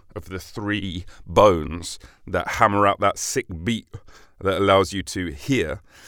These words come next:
Um, there's this weird slug-like th-, slug-like thing that's curled up and covered with four thousand different hairs of different lengths, um, which is pretty cool. Uh, I can't remember what it's called. So, ah, right, yeah.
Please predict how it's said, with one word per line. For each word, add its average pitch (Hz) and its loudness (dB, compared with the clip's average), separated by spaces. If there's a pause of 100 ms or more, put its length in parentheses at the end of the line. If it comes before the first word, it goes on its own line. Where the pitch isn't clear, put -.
(200)
Um, 95 4 (400)
there's 110 4
this 120 -2
weird 127 4
slug-like 131 2
th-, - -10
slug-like 120 2
thing 85 -2
that's - -4
curled 101 2
up 90 4
and 85 -4
covered 90 -2
with 87 -6
four 156 2
thousand 104 2
different 127 -6
hairs 85 0
of 95 -8
different 139 -6
lengths, - -2 (640)
um, 92 2 (320)
which - -10
is 101 -12
pretty 78 -8
cool. 76 -12 (420)
Uh, 95 4
I 65 -4
can't - -6
remember 120 0
what 98 -6
it's - -10
called. 80 -4
So, 80 -8 (1080)
ah, 104 4
right, 90 4
yeah. 85 2